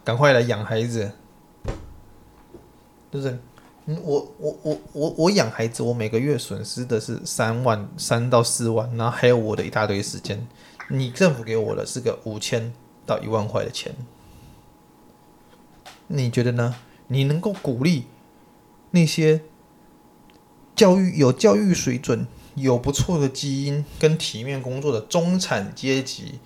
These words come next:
来生养育儿吗？就跟你前面讲的一样啊，有钱人哪管这个啊？哎，我每个月给你五千到一万，会，会因为你的资产上升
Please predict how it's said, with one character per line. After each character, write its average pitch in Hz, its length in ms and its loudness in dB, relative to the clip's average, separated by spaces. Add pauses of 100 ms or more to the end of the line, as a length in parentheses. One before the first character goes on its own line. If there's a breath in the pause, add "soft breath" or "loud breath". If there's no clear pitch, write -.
(320 loud breath)
来 117 200 0
生 147 420 2
养 110 220 -2
育 135 160 -4
儿 107 160 -2
吗？ 107 140 -6
就 175 100 -6
跟 180 80 2
你 156 60 2
前 156 120 2
面 170 60 2
讲 139 100 0
的 113 80 -2
一 127 60 -2
样 151 160 2
啊， 135 100 0 (360)
有 123 120 4
钱 156 140 6
人 170 80 6
哪 127 160 2
管 110 260 0
这 127 80 -2
个 120 140 -2
啊？ - 160 -10 (640 loud breath)
哎， 185 180 2 (480)
我 180 180 6
每 170 140 8
个 143 80 4
月 185 80 6
给 180 120 0
你 156 100 0
五 123 180 -2
千 160 160 2
到 165 80 6
一 131 80 4
万， 131 260 2 (1300)
会， 196 200 2
会 - 360 0
因 190 160 6
为 196 100 6
你 127 120 0
的 113 100 -2
资 - 180 -4
产 117 240 -2
上 131 220 -2
升 120 300 -4